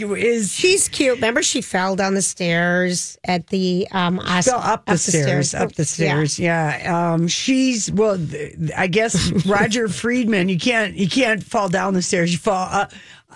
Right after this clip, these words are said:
Speaker 1: 'Cause she was running up and the gown went <laughs> under her. And that's what's so funny. Who falls going up the stairs? Right?
Speaker 2: <laughs> Yes. I know.
Speaker 1: Um, but she fell down in a cloud of tulle. So,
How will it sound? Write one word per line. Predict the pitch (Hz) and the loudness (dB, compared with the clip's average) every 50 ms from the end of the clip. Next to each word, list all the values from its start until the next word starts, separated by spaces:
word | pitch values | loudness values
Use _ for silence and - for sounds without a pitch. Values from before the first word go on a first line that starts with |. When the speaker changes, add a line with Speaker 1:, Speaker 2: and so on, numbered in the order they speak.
| - 196 | -10 -6
Speaker 1:
'Cause | - 247 247 - | -2 -2 0 2
she | - 294 | 2 2
was | 269 254 233 | 2 0 0
running | 220 233 247 277 302 302 262 240 254 | 0 2 2 2 2 2 0 2 0
up | 233 208 - - | 0 0 0 0
and | 226 208 | -2 0
the | 196 208 | 0 0
gown | 185 185 208 226 240 254 254 247 233 214 | 0 0 0 0 0 -2 -2 -2 0 0
went | 190 220 220 220 226 208 - - 302 311 302 | 0 0 0 0 0 -2 0 2 4 4 4
<laughs> | 302 277 - - | 2 2 -2 -2
under | - 233 269 302 294 262 208 196 | -2 0 0 2 2 2 2 2
her. | 196 208 202 208 | 0 0 0 0
And | 196 190 208 185 - - - - - | 0 -2 -2 -4 -6 -10 -10 -8 -2
that's | - 214 240 190 240 | 0 0 0 0 0
what's | 285 247 - | -2 0 0
so | - 269 233 | 0 0 0
funny. | - - 277 294 320 285 254 | 0 0 0 2 2 2 2
Who | 262 277 294 294 | 2 2 2 2
falls | - - 294 285 285 269 226 | 2 0 0 0 0 -2 -2
going | 214 277 277 285 302 311 | -2 -2 -2 0 0 0
up | 359 370 - | 0 0 -2
the | - - 247 | -2 -4 -4
stairs? | - - - - 196 185 170 151 139 156 156 151 - - - _ _ _ _ _ _ _ _ _ | -4 -2 -4 -4 -2 -2 -2 -4 -6 -8 -12 -14 -14 -14 -18 _ _ _ _ _ _ _ _ _
Right? | - 208 214 - - - 294 269 247 | -2 0 2 2 2 2 0 0 0
Speaker 2:
<laughs> | 208 | 0
Yes. | - 427 392 - - 339 233 196 147 - | 2 2 2 0 0 0 0 -2 -4 -4
I | - - 294 285 262 | -6 -4 -4 -2 -2
know. | 254 240 226 214 208 202 202 196 196 | -2 -2 -2 -2 -2 -2 -2 -2 0
Speaker 1:
Um, | 175 170 262 262 262 262 254 247 247 240 233 | 0 2 2 2 2 2 0 0 -2 -2 -2
but | 196 262 214 | -2 -2 0
she | - 302 302 | 0 0 -2
fell | - - 320 285 285 277 | 0 0 0 0 2 2
down | 285 277 277 285 285 | 0 0 0 0 0
in | 269 240 220 | 0 -2 -2
a | 202 | -4
cloud | 156 - - 262 233 233 240 247 240 | -4 -4 -2 0 0 2 0 0 0
of | 240 190 185 - | -2 -2 -2 -4
tulle. | - - 277 277 269 247 190 160 156 151 160 | -2 -2 0 0 2 0 0 0 0 0 0
So, | 165 - - 214 180 175 170 165 156 | -2 -2 -2 0 0 2 0 0 -2